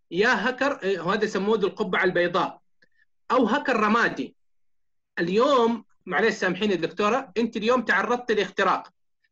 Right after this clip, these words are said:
فما رحت اشتكيتي، قلتي: "أبسط طريقة إني أروح لتركي، هو يرجع لي حسابي، هو هاكر، أنا أعرف إنه هاكر، يرجع لي حسابي". تركي اليوم رجع لك حسابك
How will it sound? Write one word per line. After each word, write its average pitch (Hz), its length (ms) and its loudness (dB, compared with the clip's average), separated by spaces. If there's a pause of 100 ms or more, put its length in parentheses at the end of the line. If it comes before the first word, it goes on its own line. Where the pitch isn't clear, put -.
(200)
فما 247 280 2
رحت 262 220 -2
اشتكيتي، 190 840 -2
قلتي: 247 340 -2
"أبسط 285 320 -4
طريقة 277 340 0
إني 247 160 0
أروح 269 260 -2
لتركي، 226 800 -2 (100)
هو 247 220 0
يرجع 220 280 2
لي 214 120 0
حسابي، 156 420 -2
هو 220 180 0
هاكر، 214 420 -4 (180)
أنا 180 200 0
أعرف 208 220 0
إنه 175 180 0
هاكر، 175 280 -6 (300)
يرجع 202 280 0
لي 208 120 2
حسابي". - 440 -6 (1200)
تركي 330 260 0
اليوم 277 340 2
رجع 254 300 0
لك 277 160 -2
حسابك 202 640 -2